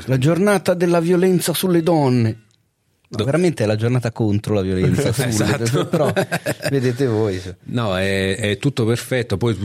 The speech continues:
Speaker 2: cioè, mh, ho parlato ovviamente di mille cose, tipo di, della ragazza che, eh, vorrebbe tornare a vivere perché viene ricordata da tutti come la, la, quella del Circeo, invece lei vorrebbe essere una ragazza normale e non ci riesce perché questa cosa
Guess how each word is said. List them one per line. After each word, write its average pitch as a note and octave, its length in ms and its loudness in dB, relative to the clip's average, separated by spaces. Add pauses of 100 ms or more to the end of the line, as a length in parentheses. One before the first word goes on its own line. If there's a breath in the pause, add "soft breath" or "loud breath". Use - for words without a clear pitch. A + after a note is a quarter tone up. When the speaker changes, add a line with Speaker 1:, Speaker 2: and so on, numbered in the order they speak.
Speaker 2:
cioè, - 220 -6
mh, D2 480 -12
ho D2 80 -8
parlato F2 400 -2
ovviamente F2+ 420 -2
di D#2+ 100 -8
mille F2 300 0
cose, F2 420 -2
tipo D#2+ 280 -6
di, D2+ 240 -8
della D#2+ 320 -6
ragazza F2+ 640 -4
che, E2+ 600 -2
eh, E2 720 -6
vorrebbe F2+ 520 -2
tornare G2 400 -2
a F#2+ 60 -2
vivere F#2+ 500 -2
perché F#2 320 -6
viene F#2 320 0
ricordata F#2 500 -2
da F2+ 160 0
tutti G#2 340 -6
come F#2 760 -4
la, E2 880 -2
la, D#2+ 380 -8
quella A2+ 400 0
del G2+ 140 -2
Circeo, A2+ 580 -2
invece F#2+ 320 -2
lei G#2+ 100 0
vorrebbe F#2 380 -2
essere G2 300 -6
una F#2 100 -2
ragazza G2 420 -4
normale F#2+ 440 -2
e - 20 -4
non F2 160 -4
ci F#2 140 -8
riesce F#2 460 -2
perché E2 280 -8
questa F2 300 -6
cosa F2 360 -6